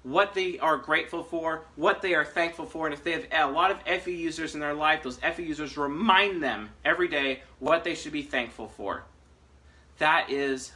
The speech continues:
amazing, right? And because of that charitable E N F P, I am here today. I became an expert in this science. I have mastery, right?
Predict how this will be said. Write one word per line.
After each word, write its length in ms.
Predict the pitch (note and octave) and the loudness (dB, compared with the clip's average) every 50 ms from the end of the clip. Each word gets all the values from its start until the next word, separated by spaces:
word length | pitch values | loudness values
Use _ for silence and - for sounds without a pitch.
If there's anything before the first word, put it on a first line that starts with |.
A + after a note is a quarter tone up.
| - - - | -16 -10 -6
amazing, 720 | B2 B2 B2+ C3 C3 B2+ B2+ B2+ - - G2+ E2 D2+ C#2+ - - - _ - _ - - - - - - _ - - | -4 -2 -2 -2 0 0 -2 -2 -4 -6 -8 -10 -10 -12 -16 -20 -20 _ -20 _ -20 -20 -20 -20 -20 -20 _ -14 -6
right? 340 | - A2+ A#2 C3 C#3 C3+ - - - - - - - | -4 -2 -2 -2 -2 -6 -10 -16 -20 -20 -20 -14 -10
And 320 | A2+ A#2 A#2 A#2 A2+ - | -8 -8 -8 -8 -10 -10
because 540 | - B2+ A#2+ - - - F3 E3+ E3 D3+ C3 | -10 -12 -10 -6 0 4 4 4 4 2 -4
of 100 | B2+ C3 | -2 0
that 180 | C#3 B2+ - | 0 0 0
charitable 560 | - - - - D3+ D#3 D#3 D3+ D3+ D3 C#3+ - | -2 -4 -2 0 0 0 0 -2 -4 -6 -6 -6
E 140 | C3 C3+ | -4 -4
N 80 | C3+ C3 | -2 -2
F 220 | B2+ B2 B2 - | -2 -4 -4 -6
P, 240 | - B2+ A#2+ B2 - - - - - - | -8 -8 -8 -8 -10 -14 -20 -10 -2 0
I 120 | C3+ D3+ | 2 2
am 120 | D#3+ D#3 D3+ | 2 0 -2
here 160 | D3 C#3+ C#3 | -4 -6 -6
today. 400 | - C#3 C3 C3 B2 B2 B2 A#2+ - - - - - - - | -6 -4 0 0 0 0 0 -4 -8 -16 -20 -20 -10 -2 2
I 240 | C3+ D3+ D3 D#3+ E3+ | 4 4 4 4 2
became 380 | D#3+ C#3 - - C#3+ C#3+ D3 | -2 -4 -4 -4 -4 -4 -4
an 100 | C#3 - | -4 -2
expert 500 | - C3+ C3 - - - B2+ B2 - - - - - - - | -2 -4 -4 -4 -6 -4 -4 -4 -4 -6 -10 -20 -20 -12 -8
in 180 | B2 A#2+ B2+ | -4 -2 -2
this 160 | C3 C3 B2+ | -2 -4 -4
science. 460 | - - C3 B2 B2 A#2+ A#2 A#2 - - - | -4 -2 0 0 0 0 -2 -6 -8 -4 2
I 200 | B2+ D3 D#3 D#3 | 4 4 4 4
have 440 | D3+ D3 C#3 C3+ C3+ C3 C3 - - - - - - | 2 2 2 4 4 2 2 -2 -8 -20 -20 -18 -10
mastery, 800 | A2 A#2+ C3 C#3 C#3+ C#3 - - - - G#3 G3+ D#2+ C#2 - - - - | -2 2 2 2 2 2 -2 -8 -12 -8 -8 -6 -6 -6 -8 -10 -16 -10
right? 340 | - A2 A2 A2+ A#2+ - | -4 -2 0 0 -2 -4